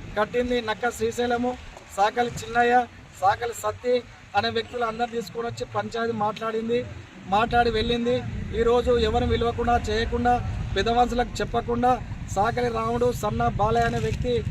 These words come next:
సాకలి శ్యామల అనే వ్యక్తి మా ఇంటి మీదకి వచ్చి నా కాంపౌండ్ కూలగొట్టిరు. అది గడపారతోన. అదే విషయంలో నా భార్య అడ్డం పోతే నా భార్యను కొట్టిరు, మా అమ్మని కొట్టిరు.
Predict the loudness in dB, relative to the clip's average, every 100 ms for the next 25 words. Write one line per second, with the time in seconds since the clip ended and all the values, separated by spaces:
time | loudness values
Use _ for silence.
0 | -6 -6 -2 0 2 0 -2 0 2 4
1 | 4 2 -2 -6 -8 -6 -6 -6 -6 0
2 | 0 2 0 0 -2 0 0 -2 -2 -2
3 | 0 -2 -2 -2 -2 -4 -10 -6 0 0
4 | 0 0 0 0 -2 0 0 2 2 2
5 | 0 -2 -10 -2 0 2 2 2 4 4
6 | 2 2 0 0 -2 -4 0 4 4 4
7 | 0 0 0 0 0 2 2 0 0 -2
8 | -2 -4 -4 0 0 0 -2 -4 -2 -2
9 | -2 -4 -10 -14 -8 0 2 4 2 2
10 | 0 0 0 0